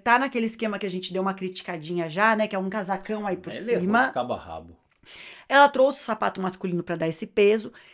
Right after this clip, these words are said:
Speaker 1: E é um look, gente, assim, hiper, hiper, hiper tendência. E no verão, claro, foi usado muito com biquíni.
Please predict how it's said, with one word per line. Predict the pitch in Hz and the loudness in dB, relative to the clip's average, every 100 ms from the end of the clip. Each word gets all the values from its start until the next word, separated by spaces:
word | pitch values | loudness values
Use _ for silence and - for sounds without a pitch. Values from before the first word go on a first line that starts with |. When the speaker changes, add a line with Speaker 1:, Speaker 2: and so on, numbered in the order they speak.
| _ | _
Speaker 1:
E | 302 | 0
é | 415 | 0
um | 427 220 | 2 0
look, | 233 233 170 | -2 -4 -8
gente, | 185 202 160 - | -4 -4 -4 -6
assim, | 165 - 196 175 - _ | -8 -6 -6 -6 -12 _
hiper, | 269 285 294 302 311 277 233 | -2 0 2 0 0 0 0
hiper, | 233 226 214 | 0 0 0
hiper | 208 202 | 0 -2
tendência. | 202 190 165 170 185 - 226 - - - _ | 0 -2 0 -2 -2 -2 -4 -6 -20 -20 _
E | 233 | 0
no | 294 | 2
verão, | 302 247 208 233 | 6 8 6 2
claro, | - 220 190 151 | 2 4 4 2
foi | - 190 | -2 0
usado | 190 180 202 196 | 2 2 2 0
muito | 185 202 220 | -2 -2 -2
com | - 254 | 0 0
biquíni. | 247 - - 262 214 160 | 0 -2 -2 0 0 -2